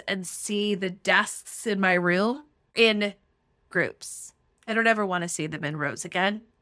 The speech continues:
I'm sure I'll have to when we're doing E Q A O or provincial testing and things like that. I'll have to separate them out temporarily, but they go back into rows.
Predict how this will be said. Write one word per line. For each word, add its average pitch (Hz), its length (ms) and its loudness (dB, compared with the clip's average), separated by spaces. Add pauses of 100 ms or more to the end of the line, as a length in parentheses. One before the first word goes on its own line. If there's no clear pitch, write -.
(220)
I'm 190 140 -4
sure 226 200 2
I'll 214 120 6
have 214 320 0
to 233 320 0
when 220 160 0
we're 202 100 2
doing 202 320 0
E 202 140 -6
Q 196 260 -6
A 185 160 4
O 214 300 8
or 196 180 4
provincial 208 520 -4
testing 220 680 2
and 202 100 0
things 208 220 -2
like 208 160 2
that. 196 260 4
I'll 208 60 0
have 208 200 0
to 220 80 -8
separate 220 480 0
them 214 140 0
out 208 140 2
temporarily, 208 680 2
but 220 160 -6
they 226 100 4
go 214 140 0
back 170 400 0
into 185 280 -6
rows. 123 520 -4